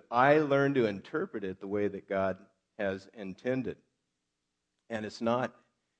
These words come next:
it's not that muddy. What makes, what muddies up the water of interpreting the Bible is we don't want to do it. <laughs> You know,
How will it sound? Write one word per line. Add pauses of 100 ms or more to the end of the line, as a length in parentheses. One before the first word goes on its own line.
(160)
it's
not
that
muddy. (720)
What
makes,
what
muddies
up
the
water (500)
of
interpreting
the
Bible
is (280)
we
don't
want
to (100)
do
it.
<laughs>
You
know,